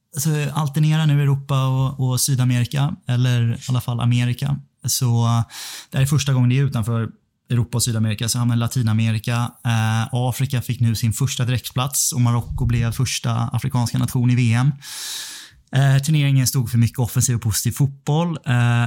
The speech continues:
men kanske störst påverkan på grund av sina regeländringar. Eh, det är första gången vi har två byten som tillåts, som inte bara har med skador att göra, utan man kan börja göra taktiska byten.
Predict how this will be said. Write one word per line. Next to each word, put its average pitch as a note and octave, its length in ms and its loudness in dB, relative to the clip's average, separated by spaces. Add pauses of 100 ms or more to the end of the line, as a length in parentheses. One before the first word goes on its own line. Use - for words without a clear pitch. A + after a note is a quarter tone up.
men B2+ 380 2
kanske A#2+ 300 0
störst - 580 -2
påverkan A2+ 580 0
på A#2 60 -4
grund A2+ 200 2
av A2 80 0
sina A2+ 180 0
regeländringar. C3 640 0
Eh, A#2+ 460 -2
det B2+ 60 0
är C3 40 2
första B2+ 320 0
gången A#2+ 320 4
vi A#2+ 80 2
har A2 560 0 (220)
två C3+ 140 2
byten C3 420 2
som C3+ 120 0
tillåts, B2+ 580 -2
som A#2 120 2
inte A2 140 0
bara A#2 180 0
har A#2 80 4
med A2+ 100 0
skador A#2 360 -2
att A#2+ 60 0
göra, A#2 240 0
utan A#2+ 160 -2
man A2+ 100 0
kan A2 120 0
börja G#2+ 140 0
göra G2+ 100 0
taktiska C3 460 -4
byten. C3 480 2